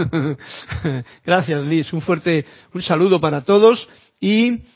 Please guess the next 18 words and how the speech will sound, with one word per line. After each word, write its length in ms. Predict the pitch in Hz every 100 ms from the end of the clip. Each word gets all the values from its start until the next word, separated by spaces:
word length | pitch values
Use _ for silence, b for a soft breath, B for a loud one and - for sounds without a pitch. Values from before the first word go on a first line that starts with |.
| _ -
eh, 760 | 160 160 151 147 147 147 151 151
bienvenidos 600 | 165 160 160 185 180 -
a 60 |
esta 260 | 165 - 147
clase 420 | 180 180 202 220
en 100 | 156
la 140 | 147 139
cual, 280 | 170 185
pues 160 | 175 175
como 200 | - 147
siempre, 500 | - 170 156 165 226 b b b -
eh, 320 | 156 147 143
os, 160 | 143 143 - - -
os 360 | 156 147 139 156
invito 540 | 143 165 165 180 - -
a 140 | 139
que 300 | - 151 151
participéis 960 | - 135 - 139 143 202 190 262 -